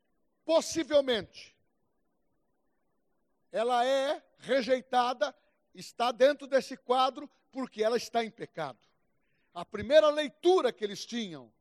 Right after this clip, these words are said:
está em pecado. Mas essa não é a leitura cristã que devemos fazer.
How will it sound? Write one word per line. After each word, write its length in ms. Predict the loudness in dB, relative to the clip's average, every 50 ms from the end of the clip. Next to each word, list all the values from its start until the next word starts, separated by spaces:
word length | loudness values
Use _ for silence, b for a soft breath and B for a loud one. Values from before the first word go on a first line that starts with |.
| _ _ _ _ _ _ _ _
está 340 | -16 -14 -10 -6 -4 -4 -4
em 60 | -6
pecado. 480 | -8 -10 -12 -12 _ -14 -18 -18 -20 _ _ _ _ _ _ _ _ _ _ _ _ _ _ _ _ _ _ _ _ _ _ _ _ _ _ _ _ _ _ _ _ _ _ _ _ _ _ _ _ _ _ _ _ _ _ _ _ _ _ _ _ _ _ _ _ _ _ _ -8
Mas 220 | -6 -6 -2 2
essa 340 | 2 2 2 0 -4 -4 -4
não 160 | -6 -6 -8
é 80 | -6 -6
a 60 | -6
leitura 500 | -6 -6 -8 -10 -14 -14 -8 -4 -4 -4
cristã 520 | -4 -6 -16 -16 -16 -8 -4 -4 -4 -4
que 120 | -6 -10 -6
devemos 400 | -6 -4 -4 -6 -8 -10 -12 -14
fazer. 460 | -14 -14 -10 -6 -4 -4 -4 -6